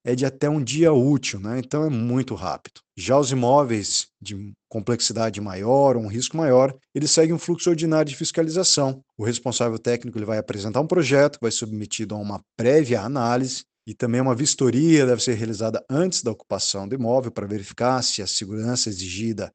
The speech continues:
ela está ali em conformidade, né? Mas devido aí ao, à simplificação dos processos e ao Descomplica, hoje esse tempo leva em média de dois a três dias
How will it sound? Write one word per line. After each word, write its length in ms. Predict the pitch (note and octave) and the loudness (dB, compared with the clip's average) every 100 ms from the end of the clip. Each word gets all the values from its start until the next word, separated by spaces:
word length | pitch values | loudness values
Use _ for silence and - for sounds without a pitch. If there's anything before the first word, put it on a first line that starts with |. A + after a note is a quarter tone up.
| _ | _
ela 140 | F#2 | -8
está 420 | G2 - A#2 B2+ | -4 -2 -2 0
ali 160 | C3 A2 | 0 -2
em 80 | G#2+ | -6
conformidade, 960 | G2+ G2 - B2 D3+ B2+ A#2+ C#3 - - | -10 -16 -8 -6 -4 0 0 -2 -6 -12
né? 200 | G#2 A#2+ | -6 -4
Mas 260 | D3 C3+ C3+ | 0 0 2
devido 420 | E3 B2+ D3+ E3 | 2 2 0 2
aí 280 | D#3+ D3+ D#3 | 2 4 2
ao, 280 | D3+ C#3+ D3 | 0 -4 -4
à 140 | C3+ C3+ | -4 -2
simplificação 760 | - D#3 E3 D#3+ - D3+ - | 0 -2 -4 -4 -2 0 -2
dos 120 | E3+ - | -4 -4
processos 760 | E3+ E3 B2+ G#2 F2 - - - - | -2 0 0 -2 -4 -8 -10 -16 -4
e 140 | G#2 | 2
ao 120 | C#3 | 4
Descomplica, 720 | B2+ - G2 - C#3 D3 G#2 F2+ _ | 2 -4 -8 0 0 0 -4 -8 _
hoje 340 | C3+ E3 C#3 | 6 8 8
esse 180 | C#3 - | 4 0
tempo 300 | A#2+ D3+ - | 2 0 2
leva 320 | A2+ C3 D3 | 2 2 2
em 60 | C3+ | 2
média 320 | A#2 C#3 C#3+ | 2 2 0
de 120 | B2 | -4
dois 440 | B2 G2+ C3 E3 D#3+ | -8 -2 2 4 4
a 60 | |
três 340 | E3 F3 F3 C3 | -2 -2 -4 -4
dias 480 | G#2+ C3 C#3+ - | -4 -2 0 -2